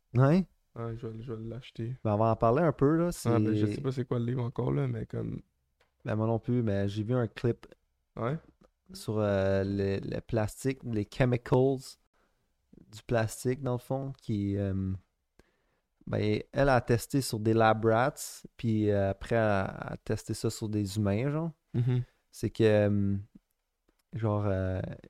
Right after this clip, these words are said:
Speaker 1: supposons qu'elle prend, euh, des pregnant women,
Speaker 2: Ok.
Speaker 1: puis elle,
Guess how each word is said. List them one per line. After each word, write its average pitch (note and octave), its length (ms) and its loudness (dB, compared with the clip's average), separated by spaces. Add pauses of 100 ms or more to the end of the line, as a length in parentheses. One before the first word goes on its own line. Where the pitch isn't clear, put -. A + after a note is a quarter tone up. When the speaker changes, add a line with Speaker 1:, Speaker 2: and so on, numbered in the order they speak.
(140)
Speaker 1:
supposons A#2+ 240 -6
qu'elle A2 220 -2
prend, - 180 -4
euh, A2+ 400 2
des G#2 140 0
pregnant B2 480 0
women, A2+ 580 2 (360)
Speaker 2:
Ok. A2+ 200 -8 (320)
Speaker 1:
puis G#2 140 -2
elle, F#2+ 600 -2